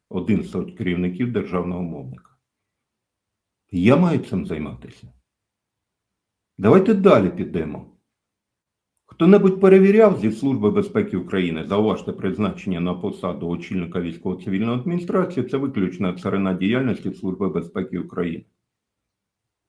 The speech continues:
Так от, е, рідний брат екс-очільника Донецької військово-цивільної адміністрації Кириленка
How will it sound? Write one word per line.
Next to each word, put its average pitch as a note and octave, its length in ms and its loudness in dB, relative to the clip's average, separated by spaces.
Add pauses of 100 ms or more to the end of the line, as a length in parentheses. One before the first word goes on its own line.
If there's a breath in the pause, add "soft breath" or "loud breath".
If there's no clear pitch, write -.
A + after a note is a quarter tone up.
(2000)
Так B2 200 0
от, E3 240 -2
е, C#3+ 1000 6
рідний D#3 360 2
брат C3 540 2
екс-очільника G2+ 1000 -2
Донецької F#2+ 640 -2
військово-цивільної F#2 680 -4
адміністрації F#2 680 -6
Кириленка E3+ 640 -4